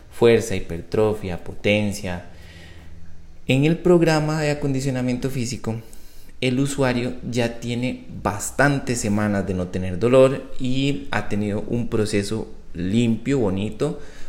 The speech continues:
de rehabilitación donde posiblemente haya recuperado mucho su control y su confianza en el movimiento. Entonces, el programa de acondicionamiento físico debería estar enfocado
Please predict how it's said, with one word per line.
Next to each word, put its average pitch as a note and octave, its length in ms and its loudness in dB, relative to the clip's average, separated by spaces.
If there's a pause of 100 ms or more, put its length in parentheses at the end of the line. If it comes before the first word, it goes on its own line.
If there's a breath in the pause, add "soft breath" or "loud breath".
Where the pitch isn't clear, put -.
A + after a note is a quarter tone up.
(160 loud breath)
de G2+ 80 0
rehabilitación D3 880 2
donde G2+ 720 -2 (200)
posiblemente A2+ 760 0
haya A#2 260 2
recuperado G2 580 -2
mucho B2 440 0
su - 260 -8
control G#2+ 800 2
y G#2+ 140 -4
su - 200 -10
confianza C#3 600 2
en C#3 100 2
el G2 80 2
movimiento. G#2+ 600 0 (640 loud breath)
Entonces, A2+ 720 0 (180)
el A#2+ 160 2
programa B2+ 800 2
de D3+ 80 2
acondicionamiento C#3+ 840 -2
físico B2 460 -6 (840)
debería G#2 460 4
estar A#2+ 540 2
enfocado B2 760 2